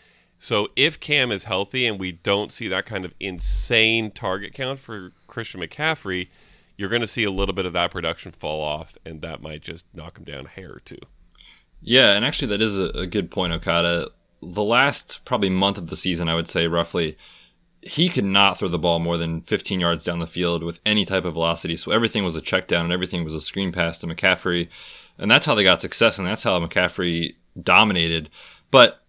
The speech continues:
Speaker 2: to speak to that, too, you know, he, he was doing that before Cam's injury, and, and part of that was the offensive design. So I'm not too concerned about that from Christian McCaffrey's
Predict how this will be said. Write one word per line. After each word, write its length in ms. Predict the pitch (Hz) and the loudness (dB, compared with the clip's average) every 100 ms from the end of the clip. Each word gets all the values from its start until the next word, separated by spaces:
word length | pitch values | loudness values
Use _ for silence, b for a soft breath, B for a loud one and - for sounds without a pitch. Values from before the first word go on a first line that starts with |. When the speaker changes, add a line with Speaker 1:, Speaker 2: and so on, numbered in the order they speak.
| - | -4
Speaker 2:
to 100 | 117 | -2
speak 240 | - 156 | 0 0
to 100 | 123 | 4
that, 280 | 95 90 - | 6 6 4
too, 160 | - | 2
you 140 | 110 98 | 4 4
know, 200 | 98 95 | 0 0
he, 360 | - - 120 - | -6 -4 -4 -4
he 100 | - | -4
was 120 | 123 98 | -2 4
doing 200 | 147 131 | 6 6
that 120 | 101 | 4
before 300 | 98 - 92 | 0 0 0
Cam's 300 | - 87 82 | 0 -2 0
injury, 320 | 87 82 85 | 0 0 0
and, 140 | 85 | -2
and 140 | - 92 | -4 -2
part 180 | 123 117 | 2 2
of 40 | |
that 100 | 95 | 2
was 160 | 87 80 | 0 0
the 60 | |
offensive 380 | 85 82 87 - | 0 0 -4 -8
design. 440 | 82 80 85 85 | -6 0 2 2
So 260 | 82 92 87 B B B B | 0 0 -2 B B B B
I'm 120 | 117 | 0
not 160 | 120 117 | 4 2
too 160 | - 110 | 2 0
concerned 300 | 104 107 95 | 0 -2 2
about 200 | 92 90 | 2 4
that 220 | 92 85 | 2 2
from 320 | 90 85 82 _ _ _ _ _ - | -2 -4 -4 _ _ _ _ _ -8
Christian 320 | - 117 98 | -2 0 0
McCaffrey's 800 | 85 95 92 92 85 82 80 - | 2 2 2 0 -2 -2 -2 -6